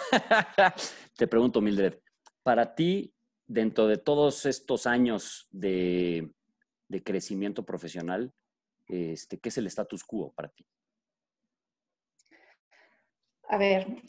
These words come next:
Speaker 2: eh, yo creo que el status quo es todo lo que se espera, ¿no? Lo que espera la sociedad y la empresa de ti, ¿no? De alguna persona en un momento dado. Entonces, eh, en mi caso,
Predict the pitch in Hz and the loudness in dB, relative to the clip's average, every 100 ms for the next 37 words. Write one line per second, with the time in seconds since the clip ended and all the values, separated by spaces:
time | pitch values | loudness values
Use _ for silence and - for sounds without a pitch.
0 | - 208 202 196 196 196 226 247 262 214 | -8 -4 0 2 2 0 0 0 2 2
1 | 185 185 185 - 226 254 240 - 269 302 | 4 2 0 0 0 -2 -8 -4 0 0
2 | 415 - _ _ - 208 - - - _ | 0 -10 _ _ -4 -4 -4 -14 -20 _
3 | 247 233 233 202 196 - 185 - - 226 | 0 2 2 0 -2 -2 -2 -4 -2 4
4 | 226 208 233 320 202 233 220 - 175 208 | 6 4 2 -4 0 0 0 -4 0 4
5 | 214 180 - 185 - 175 190 214 214 214 | 4 4 0 -6 -2 0 2 6 4 4
6 | - 190 170 165 208 226 220 196 214 277 | -2 -6 -4 -2 2 2 2 2 2 0
7 | - _ - 208 170 233 214 226 214 _ | -10 _ -10 -6 -2 -2 -4 -8 -14 _
8 | _ _ _ - 190 202 208 175 208 214 | _ _ _ -6 2 4 6 4 4 4
9 | 208 190 190 208 226 190 180 180 175 170 | 4 -2 0 0 0 0 -2 -4 -4 4
10 | 175 160 160 _ _ - - _ 220 - | 6 6 2 _ _ -20 -20 _ -12 -4
11 | - 220 220 233 220 214 - - 202 196 | 4 4 6 6 6 6 -2 2 4 6
12 | 190 190 185 190 - _ _ _ - 208 | 6 6 2 -4 -12 _ _ _ -2 0
13 | 202 202 254 247 - 220 311 - - | 0 2 4 4 4 4 2 -2 -20